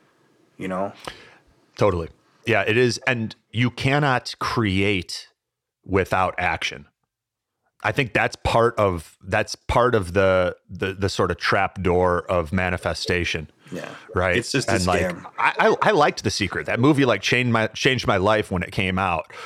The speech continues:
Speaker 2: But if you're not, if you are not creating with a fuckload of action, you know, and purpose behind what you're doing, that it, it, it, it, it d-, does not resonate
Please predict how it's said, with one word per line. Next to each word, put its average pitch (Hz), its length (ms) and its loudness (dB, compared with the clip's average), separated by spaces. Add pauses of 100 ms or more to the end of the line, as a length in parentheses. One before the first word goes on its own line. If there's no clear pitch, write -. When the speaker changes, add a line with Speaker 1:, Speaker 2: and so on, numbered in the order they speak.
(240)
Speaker 2:
But 98 360 2 (140)
if 104 220 -2
you're 117 200 4
not, 117 420 0 (240)
if 113 200 0
you 113 180 4
are 127 120 4
not 113 260 0
creating 95 920 0 (400)
with 98 400 0 (340)
a 95 80 0
fuckload 110 680 2
of 87 160 0
action, 98 560 -2 (400)
you 98 100 0
know, 95 140 2
and 90 240 -4
purpose 98 480 0
behind 98 340 0
what 110 140 0
you're 113 100 0
doing, 120 380 2 (760)
that 104 360 -2
it, 98 160 -4 (400)
it, 104 200 0
it, 101 240 -2
it, - 340 0
it 104 140 0
d-, 104 200 0
does 104 220 0
not 113 200 2
resonate 107 680 0